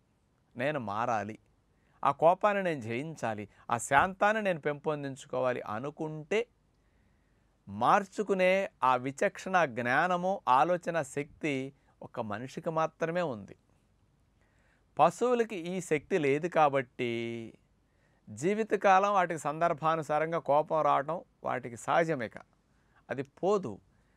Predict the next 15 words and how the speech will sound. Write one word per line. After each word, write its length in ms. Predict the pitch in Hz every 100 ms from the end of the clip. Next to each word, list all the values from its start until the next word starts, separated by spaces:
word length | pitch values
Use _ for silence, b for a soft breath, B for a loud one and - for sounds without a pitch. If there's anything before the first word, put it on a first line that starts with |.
| _ _ _ -
మనిషికొక్కడికే 840 | 120 190 185 185 - - 220 226 247
రాకుండా 420 | 202 196 196 185
చేసుకునే 680 | 165 165 - 160 143 135 131
అవకాశం 580 | 117 131 - 135 127 107
ఉన్నది. 320 | 104 101 - _ _ _ _ _ 117
మనిషిని 300 | 170 170 165
పిచ్చిలాగా, 880 | - 160 - 220 214 196 165 110 - _ _ _ 135
పశువులాగా 500 | 151 180 180 190 190
ప్రవర్తించేస్తాడంటారే. 1500 | 165 156 147 151 147 143 139 135 127 120 127 131 135 113 - b b b -
అందుకని 320 | 117 131 131
పశువు 360 | 135 139 165
చూడండి, 320 | 147 151 151 139
ఇక్కడ 160 | 123 -
చావనన్నా 500 | 131 147 165 170 175
చస్తుంది. 920 | 175 170 156 - 160 156 170 151 117